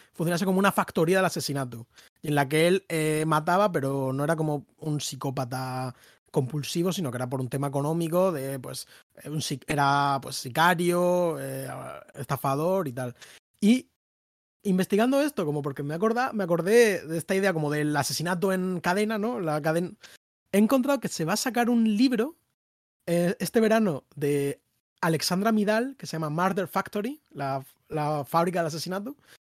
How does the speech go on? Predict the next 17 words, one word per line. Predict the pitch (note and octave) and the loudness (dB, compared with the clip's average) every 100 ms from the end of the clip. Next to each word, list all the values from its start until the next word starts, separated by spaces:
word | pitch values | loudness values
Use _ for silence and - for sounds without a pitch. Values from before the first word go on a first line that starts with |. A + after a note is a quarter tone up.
| _ - | _ 0
en | F3+ | 4
la | F3 | 4
que | E3 | 4
apare-, | E3 E3+ F3 - | 2 2 0 0
en | E3 | -2
el | E3 E3 - - D#3+ - | -2 -4 -10 -20 -20 -8
que, | D#3 | -4
al | |
parecer, | D#3+ E3 G#3 G#3+ - | -2 -2 -2 -4 -8
eh, | C#3+ C#3+ C#3 C3+ C3+ | -6 -4 -4 -6 -8
relaciona | - E3 D#3+ D#3 D3 - F#3+ F#3 | -12 -6 0 2 0 0 0 2
la | D3 | 2
aparición | C#3+ C#3+ F3+ | 0 0 0
del | F#3 | 0
asesinato | D#3 D#3 E3+ F3 F3 G3 | -2 -4 -4 -4 -2 -2
en | F3 | -2
serie | A3 G3+ A#3+ C#4 | -2 -2 -4 -8